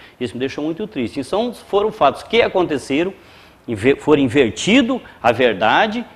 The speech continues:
e foi colocado de uma maneira diferente na rádio. Isso eu fiquei muito preocupado.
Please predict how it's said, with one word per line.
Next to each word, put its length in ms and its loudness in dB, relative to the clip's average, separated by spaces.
e 20 -12
foi 160 -2
colocado 460 0
de 80 -8
uma 80 -6
maneira 320 -2
diferente 560 -6
na 100 -6
rádio. 380 -8
Isso 120 -16
eu 60 -6
fiquei 220 -10
muito 200 -6
preocupado. 680 -10